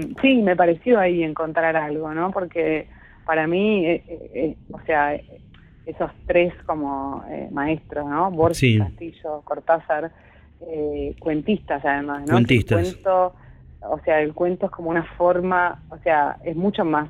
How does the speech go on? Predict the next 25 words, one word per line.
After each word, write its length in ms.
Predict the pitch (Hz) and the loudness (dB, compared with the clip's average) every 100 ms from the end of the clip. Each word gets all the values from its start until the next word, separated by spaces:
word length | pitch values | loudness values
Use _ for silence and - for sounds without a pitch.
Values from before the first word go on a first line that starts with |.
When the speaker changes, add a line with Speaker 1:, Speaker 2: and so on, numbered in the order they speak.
| - | -4
Speaker 1:
perfecta 480 | 156 143 185 170 185 | -6 0 -2 0 -2
y 40 | |
exigente 540 | 147 - - 175 160 165 | -2 -8 -6 -2 0 0
que 80 | 156 | 2
la 120 | 139 | 0
novela, 560 | 147 165 175 156 156 170 - - - | 2 6 6 4 0 -2 -16 -20 -12
y 100 | 180 | 0
dentro 440 | 185 240 220 170 | 4 4 4 2
de 40 | 151 | 0
los 140 | 143 | -2
cuentistas, 640 | - 151 151 202 - 156 151 - - - - _ _ | -6 -10 -8 -8 -4 -6 -6 -16 -20 -20 -20 _ _
ellos, 460 | - 220 - 139 170 - - - - | 0 0 0 -4 -4 -6 -14 -8 -6
Speaker 2:
Sí. 260 | - 117 | 2 4
Speaker 1:
eh, 260 | 156 151 143 - | 4 2 -2 -2
porque 140 | 147 | 4
bueno, 400 | 190 180 147 139 - - | 4 4 0 -4 -10 -4
Carver, 460 | - 180 180 160 - | 2 4 4 0 -2
Cheever 300 | 214 190 160 | -2 0 0
también 380 | 170 175 240 202 | 0 2 2 2
son 160 | 180 | -2
cuentistas, 580 | 160 151 151 143 - 139 | -2 -4 -4 -12 -18 -10
¿no? 120 | 156 | -2
Pero 180 | 175 160 | 2 2
sus 140 | 160 151 | 0 -8
cuentos 440 | - 196 208 220 | -2 0 2 -2